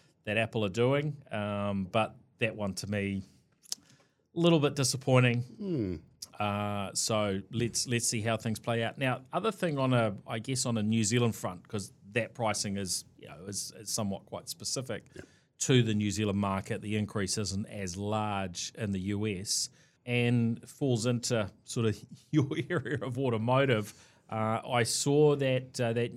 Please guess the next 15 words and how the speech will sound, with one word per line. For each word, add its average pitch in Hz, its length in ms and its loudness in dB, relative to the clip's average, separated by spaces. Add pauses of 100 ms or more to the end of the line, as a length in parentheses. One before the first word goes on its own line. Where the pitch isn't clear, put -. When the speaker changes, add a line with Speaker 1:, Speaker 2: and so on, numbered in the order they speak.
(180)
Speaker 1:
News 135 400 4
Hub 127 240 0
have, 107 220 -2 (100)
have 110 400 -4
done 113 220 2
a 98 60 0
story, 110 720 0 (320)
um, 98 560 -4
in 107 100 -4
the 107 60 0
last 101 280 0
sort 101 100 -4
of 92 60 -6
twenty-four 104 540 -2
hours 95 440 -2